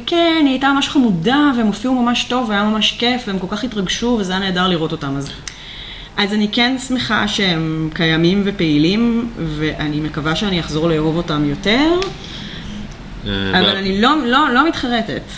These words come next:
Speaker 2: טוב.
Speaker 1: מתבאסת קצת, אבל לא מתחרטת.
Speaker 2: ואפרופו, תשמעו את זה כאן, טרנד האופנה.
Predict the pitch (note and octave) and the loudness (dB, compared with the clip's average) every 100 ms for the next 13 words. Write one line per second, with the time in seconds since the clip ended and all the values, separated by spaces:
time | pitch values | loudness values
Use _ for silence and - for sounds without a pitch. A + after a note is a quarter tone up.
0 | - - - G3 F3 F3 B3 F4+ - - | -12 -14 -2 2 4 4 2 0 -6 -8
1 | - - C3+ F#3+ F#3+ A#3 - F3 B2+ A#2 | -8 -6 -6 -4 -2 -4 -4 -4 -4 -8
2 | - - - G#2+ A2 A#2 D#3+ G#3 E3 C3 | -10 -10 -4 0 0 0 0 0 2 2
3 | B2 A2+ - C#3+ G#3+ F#3 - C3+ F3+ A3 | 2 2 0 0 0 -2 0 2 4 4
4 | D#3+ F#3 E3+ - D#3+ G3 A2+ | 4 4 2 2 4 6 4